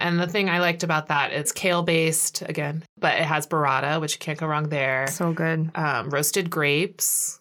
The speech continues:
Speaker 1: Can't go wrong there. And then candied pecans. And so I learned that it's actually very easy to candy your own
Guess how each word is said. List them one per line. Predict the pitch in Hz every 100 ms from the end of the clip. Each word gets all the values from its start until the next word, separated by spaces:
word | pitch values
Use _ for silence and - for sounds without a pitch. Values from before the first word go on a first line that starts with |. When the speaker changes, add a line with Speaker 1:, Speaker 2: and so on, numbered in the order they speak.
| _
Speaker 1:
Can't | - -
go | 165
wrong | 147 147
there. | 139 139
And | -
then | 147 143
candied | 165 160 147 151
pecans. | - 165 143 143 208 277 -
And | - 170 160
so | -
I | 165
learned | 170 165 160
that | 160
it's | 160
actually | 156 -
very | 160 143 -
easy | 139 147
to | -
candy | 170 - 147 147
your | 135 -
own | - -